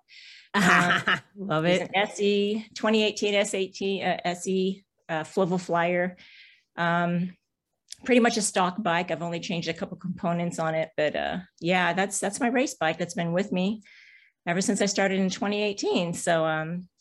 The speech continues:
Speaker 1: and I've gotta give a shout out too, to our, our local track, which is Bellflower B M X, because they, they started the track over twenty years ago. Joe Wassenauer, um,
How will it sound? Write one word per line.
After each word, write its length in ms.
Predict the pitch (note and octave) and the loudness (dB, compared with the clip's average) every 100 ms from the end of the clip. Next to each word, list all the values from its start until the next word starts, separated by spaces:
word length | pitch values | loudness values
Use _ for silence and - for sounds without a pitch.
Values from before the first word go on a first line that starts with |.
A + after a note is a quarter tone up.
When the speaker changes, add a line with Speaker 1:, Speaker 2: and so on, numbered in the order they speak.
| - - | -20 -6
Speaker 1:
and 100 | A3+ | 0
I've 140 | A3+ A3+ | 2 4
gotta 180 | C4+ E4+ | 4 6
give 200 | D4+ B3 | 6 6
a 80 | |
shout 440 | A#3+ - F3+ F3 F#3+ | 4 4 2 2 2
out 300 | F3 E3 - | 4 2 0
too, 260 | - F#3+ F#3+ | 2 2 2
to 200 | F#3+ D#3+ | -4 -4
our, 260 | D3+ D3+ | -4 -4
our 200 | - D#3 | -4 -2
local 260 | E3 F#3+ A#3 | 0 2 0
track, 400 | A#3 - D#3 E3 | -2 0 0 0
which 180 | D#3+ - | -6 -6
is 100 | D#3+ | -8
Bellflower 500 | C#3 D#3 - C#3+ D3 | -4 -4 -2 -2 -2
B 160 | C3+ C#3+ | -2 -2
M 140 | D3 | -2
X, 340 | D3 - - - - - - _ _ | -4 -4 -8 -8 -18 -20 -20 _ _
because 340 | F#3 F#3+ F3+ | 0 2 2
they, 420 | G3+ G3+ B3+ D#4 F4+ - - - - | 4 6 8 6 2 -2 -10 -4 0
they 100 | D#4 | 2
started 760 | - - F3+ G#3 G3+ F3 F3 - - | 0 0 2 4 4 4 0 -14 -6
the 120 | E3+ | -4
track 480 | - - F#3 F#3 F3 - _ - | -2 0 0 0 -6 -16 _ 0
over 260 | G3 A#3+ | 2 4
twenty 400 | A#3+ - G3+ G#3 | 2 -2 0 2
years 380 | F3 E3 F3 F#3 | 2 0 0 0
ago. 420 | D#3 G#2 G2+ A#3+ - - - - - _ - | -2 -2 -6 -8 -14 -20 -20 -20 -20 _ 0
Joe 220 | F#3 G#3+ | 4 6
Wassenauer, 840 | A3 G#3+ - F#3 D3 C3+ D3+ E3 A3 _ _ | 6 4 2 0 0 -2 -2 -4 -8 _ _
um, 560 | F3+ E3+ E3+ D#3+ D#3 | 0 2 2 0 -4